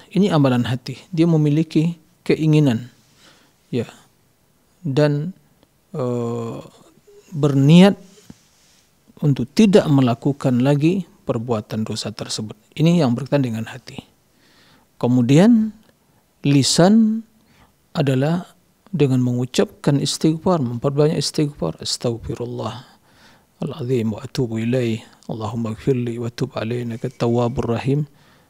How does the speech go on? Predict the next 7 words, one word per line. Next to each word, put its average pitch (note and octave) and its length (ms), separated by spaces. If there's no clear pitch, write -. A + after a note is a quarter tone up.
dan D#3 240
seterusnya, B2+ 720
ya, C3+ 240
redaksi-redaksi A#2 960
atau A2+ 400
ungkapan A2+ 560
istighfar. A#2+ 640